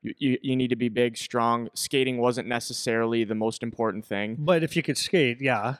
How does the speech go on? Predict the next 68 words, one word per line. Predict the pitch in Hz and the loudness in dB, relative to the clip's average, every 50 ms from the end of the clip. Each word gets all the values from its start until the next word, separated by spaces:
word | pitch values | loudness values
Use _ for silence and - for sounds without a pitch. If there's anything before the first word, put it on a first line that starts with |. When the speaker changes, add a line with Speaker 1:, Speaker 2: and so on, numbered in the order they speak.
| _ _ | _ _
Speaker 2:
<laughs> | - - - | -14 -4 -4
It | 156 - | -2 0
Speaker 1:
Well, | - 151 190 190 175 | 4 8 8 8 8
Speaker 2:
was | 143 160 | 8 8
Speaker 1:
well, | 170 160 | 6 6
Speaker 2:
good. | 156 135 104 101 | 6 6 4 4
Speaker 1:
well, | 175 170 | 4 4
the, | 156 139 143 | 4 2 -2
pro-, | - - - 135 165 185 | -8 -6 0 2 2 2
probably | - - 185 165 151 143 | 4 4 4 4 6 4
Speaker 2:
Yeah. | 131 117 113 110 | 2 0 -2 -4
Speaker 1:
the, | 135 139 | -4 -2
one | 123 135 - | 2 2 2
of | 151 | 2
the | 127 131 | 2 4
reasons | 135 139 131 131 127 117 | 2 2 2 2 0 2
why | 123 123 123 | 4 4 4
you | 120 110 | 2 0
c-, | - - - | -4 -8 -4
could | - 131 113 | -4 -4 -4
hang | 113 131 127 117 113 | -2 -2 -2 2 4
out | 135 160 - - | 2 2 2 2
there | 107 101 | -2 0
was | 101 107 107 | -2 -2 -4
because | - 110 - 120 98 | -6 -4 -4 -4 -4
you | 104 | -4
could | - 104 | -6 -6
skate | - - 127 143 143 - | -4 0 0 0 0 -2
so | - 73 | -4 -4
Speaker 2:
Yeah. | 62 - | -2 -2
Speaker 1:
well, | - - - _ _ - | -4 -4 -8 _ _ -6
right? | - - 127 147 - - | -2 -2 0 -2 -2 -4
Because | 131 - 135 120 | -4 -2 -2 -2
you | 110 117 | -2 -2
could | - 135 120 | -4 -2 0
make | 127 123 120 - | 0 0 2 2
up | 120 110 - - | 2 0 0 -2
for | 127 | -6
maybe | 117 113 113 104 110 | -4 -2 -2 -2 -2
a | 107 | -4
size | - - - 92 101 113 113 113 | -2 -2 0 0 0 0 0 0
difference | 110 104 - - 107 101 104 - | -2 -4 -4 -4 -8 -6 -2 0
Speaker 2:
Yep. | 175 202 | 0 0
Speaker 1:
with | 214 - | 0 -2
the | - | -8
fact | - - 107 104 - | -2 0 -2 -2 -2
that | - 113 | -4 -6
you | 104 104 107 - - | -6 -6 -8 -8 -8
could | - 92 | -10 -8
skate, | - - - 120 110 - _ _ - | -6 -4 -2 -2 -2 -2 _ _ -4
Speaker 2:
Yep. | - 127 113 | -4 -4 -2
Speaker 1:
you | 113 | -2
know? | 110 107 120 139 _ - | -4 -4 -4 -6 _ -10
But | - - 127 117 - _ _ _ _ _ _ _ _ _ _ - | -2 0 0 0 0 _ _ _ _ _ _ _ _ _ _ -10
because | 131 - 147 147 135 | -4 0 2 2 2
of | 127 | 4
the | 117 113 | 2 4
way | 117 123 123 | 4 4 2
the | - 113 | 2 0
game | 101 113 120 135 | 0 0 0 2
was | 139 127 - | 0 0 -2
played | - - 110 110 101 | -2 -2 -2 0 2
back | 107 95 101 - - | 0 0 0 -2 -6
then, | 101 98 104 92 - | -8 -8 -8 -8 -4
do | 123 135 | -2 -2
you | 127 | 0
think | - 143 131 113 | 0 0 -2 -4
th-, | 101 101 | -6 -14